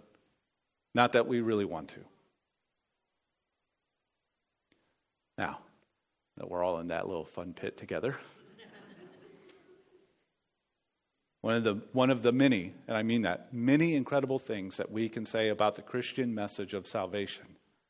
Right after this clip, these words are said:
is this. It is God doing the work to make us friends.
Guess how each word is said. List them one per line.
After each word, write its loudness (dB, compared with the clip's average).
is -6
this. -4
It 4
is 4
God 4
doing 2
the 0
work -6
to -4
make -2
us -4
friends. -12